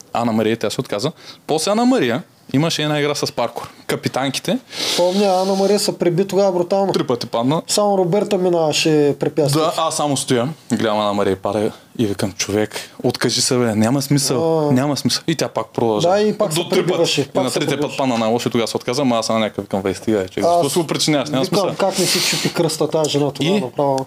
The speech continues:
Speaker 1: идеята беше, че ако, защото то беше много лесно трасе,
Speaker 2: Да.
Speaker 1: просто те нямат техника
Speaker 2: То е
Speaker 1: да
Speaker 2: лесно
Speaker 1: нямат.
Speaker 2: за мъжете, той търси.
Speaker 1: Да, ама искам да кажа, че и някой, ако е трениран, ще му е още по-лесно, ако се
Speaker 2: Да.
Speaker 1: занимава с този спорт, нали.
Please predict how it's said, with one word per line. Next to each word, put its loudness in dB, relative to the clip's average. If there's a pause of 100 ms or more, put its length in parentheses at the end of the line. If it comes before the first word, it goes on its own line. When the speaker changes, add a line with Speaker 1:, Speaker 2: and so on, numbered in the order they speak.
Speaker 1:
идеята 2
беше, -2
че -4 (160)
ако, -2 (800)
защото -4
то -4
беше 0
много 2
лесно 0
трасе, -4 (680)
Speaker 2:
Да. 0
Speaker 1:
просто -4
те -2
нямат 2
техника 0
Speaker 2:
То 4
е 4
Speaker 1:
да 4
Speaker 2:
лесно 2
Speaker 1:
нямат. 0
Speaker 2:
за 2 (220)
мъжете, 2
той 0
търси. -2
Speaker 1:
Да, 2
ама 2
искам 0
да 2
кажа, 0
че 0
и 4
някой, 0
ако 0
е 0
трениран, 2
ще 0
му 4
е 2
още -4
по-лесно, -4
ако -2
се -2
Speaker 2:
Да. 2
Speaker 1:
занимава 2
с -2
този -2
спорт, -4
нали. -6